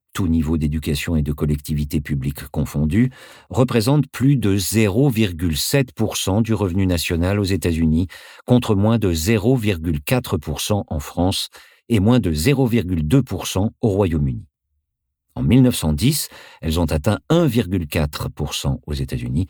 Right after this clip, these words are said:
contre un pour cent en France et zéro virgule sept pour cent au Royaume-Uni. Par comparaison,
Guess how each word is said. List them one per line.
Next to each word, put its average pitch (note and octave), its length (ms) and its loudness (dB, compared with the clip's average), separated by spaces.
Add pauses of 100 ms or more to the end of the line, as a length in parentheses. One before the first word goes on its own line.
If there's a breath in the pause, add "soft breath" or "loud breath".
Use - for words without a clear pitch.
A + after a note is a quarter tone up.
(280 loud breath)
contre - 380 -2
un D#3+ 140 2
pour B2 240 -2
cent - 280 -2
en - 120 -6
France - 560 -6 (260)
et D#2+ 80 0
zéro A2 380 2
virgule D#2 320 -2
sept - 240 0
pour - 240 -6
cent E2 320 -4
au G2 60 0
Royaume-Uni. F2 500 -2 (1600)
Par - 160 -4
comparaison, F#2+ 520 2